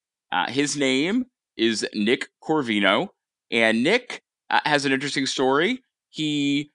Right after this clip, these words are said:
got up to around four hundred pounds, uh, throughout his life, and then a little over two and a half years ago, he, he made a big decision,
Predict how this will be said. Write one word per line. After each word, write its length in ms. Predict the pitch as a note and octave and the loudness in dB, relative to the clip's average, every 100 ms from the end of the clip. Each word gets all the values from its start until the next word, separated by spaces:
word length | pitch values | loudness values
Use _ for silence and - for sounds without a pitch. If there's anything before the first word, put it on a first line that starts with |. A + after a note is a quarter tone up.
| _ - | _ 2
got 160 | C#3+ | 4
up 160 | E3+ - | 4 0
to 160 | F3+ | -2
around 340 | E3+ E3 D#3+ D#3+ | 2 2 2 0
four 260 | E3+ E3 | -4 -2
hundred 360 | D#3 D#3 D#3 D3 | -2 -4 -6 0
pounds, 640 | D3 C3+ D#3 F3+ - - - | 2 2 0 -6 -14 -18 -6
uh, 140 | A2+ - | -6 -6
throughout 320 | C#3+ C3+ C3 | -4 -2 -2
his 180 | A#2+ A2 | -4 0
life, 460 | A2+ D3 A#3 - _ _ _ _ - | 2 2 -2 -12 _ _ _ _ -2
and 320 | C#3 C#3 C#3 | 0 0 0
then 140 | E3+ | -2
a 20 | |
little 220 | F#3 G3 G#3 | -2 -4 -4
over 180 | G#3 | -6
two 180 | - G#3+ | -8 -4
and 80 | G3+ | 0
a 40 | |
half 180 | G3+ G3 | 0 0
years 240 | F#3+ F#3 F3+ | -2 -6 -4
ago, 240 | F3+ F#3 | -2 -2
he, 240 | F3 E3 - | -2 -6 -6
he 200 | D#3+ D#3+ | -4 0
made 200 | D#3+ D#3+ | 2 0
a 40 | |
big 300 | C#3+ D#3+ D3+ | 0 -4 -2
decision, 880 | D#3+ D3 E3+ D#3 G2 G2 - - | -4 -2 -2 2 0 0 -6 -18